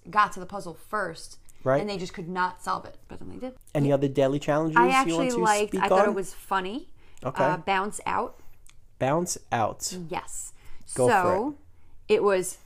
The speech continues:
Speaker 1: "Oh, look at this, two teams of eleven."
Speaker 2: <laughs>
Speaker 1: And they were split into two groups, so six and five.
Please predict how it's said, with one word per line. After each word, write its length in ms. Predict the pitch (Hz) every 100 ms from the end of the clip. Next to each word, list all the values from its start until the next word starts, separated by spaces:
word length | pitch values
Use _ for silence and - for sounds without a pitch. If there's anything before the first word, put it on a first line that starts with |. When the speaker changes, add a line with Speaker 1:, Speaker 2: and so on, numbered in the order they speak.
| - - -
Speaker 1:
"Oh, 300 | 294 269 269 -
look 180 | 180 214
at 100 | 233
this, 320 | 285 247 - -
two 180 | - 220
teams 260 | 220 240 226
of 100 | 196
eleven." 420 | 175 254 117 113
Speaker 2:
<laughs> 600 | 131 131 143 147 139 127 - - - - -
Speaker 1:
And 760 | 208 208 196 196 190 196 196 - - -
they 300 | 208 202 196
were 160 | 196
split 680 | 185 - - - 214 226 226
into 220 | 226 -
two 180 | - 247
groups, 320 | 170 185 190
so 280 | - 185 160 - - - - - -
six 260 | - 185
and 120 | 185 180
five. 420 | 165 160 202